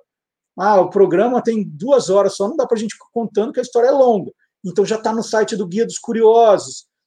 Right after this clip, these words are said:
Então essa é a brincadeira. Às vezes você vê uma, uma curiosidade pequenininha, por exemplo, Hanna-Barbera, você vê lá a curiosidade no TikTok, como eu falei.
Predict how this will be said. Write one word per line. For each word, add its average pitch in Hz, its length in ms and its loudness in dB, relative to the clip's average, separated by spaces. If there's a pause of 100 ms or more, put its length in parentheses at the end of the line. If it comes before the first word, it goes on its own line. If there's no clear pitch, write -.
(100)
Então 180 240 -2
essa 294 260 -2
é - 20 2
a 277 80 0
brincadeira. 185 840 -2 (220)
Às 196 140 -4
vezes 311 200 -6
você 285 100 -6
vê 220 300 2
uma, 190 460 -4
uma 175 480 -6
curiosidade 196 760 0
pequenininha, 403 840 -6
por 214 100 2
exemplo, 170 320 -4
Hanna-Barbera, 277 920 2 (380)
você 214 140 -6
vê 214 120 2
lá 233 120 2
a 226 40 -6
curiosidade 214 760 -2
no 208 100 -6
TikTok, 202 640 -6
como 170 160 -10
eu 175 60 -8
falei. 175 480 -4